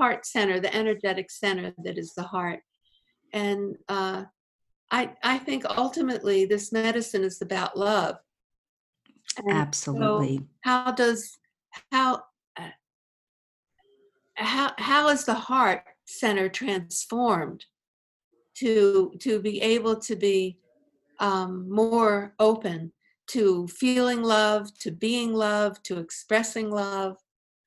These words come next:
Speaker 1: I mean, ultimately, what's, what's more important?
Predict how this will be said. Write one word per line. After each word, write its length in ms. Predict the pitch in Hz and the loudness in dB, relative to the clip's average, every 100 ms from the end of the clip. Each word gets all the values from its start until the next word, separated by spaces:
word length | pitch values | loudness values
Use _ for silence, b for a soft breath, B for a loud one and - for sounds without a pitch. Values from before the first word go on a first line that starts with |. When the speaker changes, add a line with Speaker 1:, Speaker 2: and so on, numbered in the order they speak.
| _ _ _ | _ _ _
Speaker 1:
I 80 | 226 | -4
mean, 280 | 220 220 - _ _ | -2 -2 -6 _ _
ultimately, 1040 | 247 311 320 262 233 202 190 180 175 175 - _ _ _ _ _ | 2 2 0 -4 -2 -2 -2 -4 -4 -6 -12 _ _ _ _ _
what's, 600 | 208 226 226 - - - _ _ - | -2 2 2 0 -16 -20 _ _ -2
what's 340 | 220 220 - | 0 0 0
more 180 | 208 190 | 0 2
important? 680 | 185 - 233 214 170 165 | -2 -4 -2 -2 -4 -10